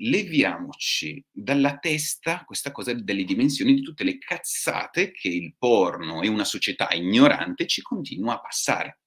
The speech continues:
Quindi per i tantrici ci sono cinque forme di vagina e cinque forme di pene.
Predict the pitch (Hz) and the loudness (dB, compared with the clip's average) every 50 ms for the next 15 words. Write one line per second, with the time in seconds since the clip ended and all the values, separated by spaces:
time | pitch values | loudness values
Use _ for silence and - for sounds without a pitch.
0 | _ _ _ _ _ _ _ _ - - 196 135 101 92 - - 247 381 - - | _ _ _ _ _ _ _ _ -4 0 2 2 2 0 -4 -4 -4 -2 -2 -2
1 | - - - - - - - - - - - 160 - - - - _ _ _ _ | -2 -4 -8 -8 -10 -12 -14 -10 -6 -4 -4 -2 -4 -6 -6 -10 _ _ _ _
2 | _ _ - _ - - 208 - - 113 95 92 90 - - _ _ - - - | _ _ -20 _ -10 -6 -6 -2 0 0 0 0 -2 -4 -8 _ _ 4 6 6
3 | 269 196 139 - - - - - - _ _ _ - - - 131 107 90 90 87 | 6 6 2 -2 -4 -10 -14 -20 -20 _ _ _ -10 0 2 2 2 2 0 -2
4 | 85 85 78 87 85 78 80 82 87 127 302 - - - - - - - 196 202 | -4 -4 -4 -6 -6 -6 -6 -6 -4 -4 -4 -6 -6 -6 -2 -2 -2 -2 -2 -6
5 | - 254 - - 190 - 120 139 139 - - - - - - - - | -8 -8 -6 -6 -4 0 0 0 0 0 -4 -6 -8 -8 -10 -12 -16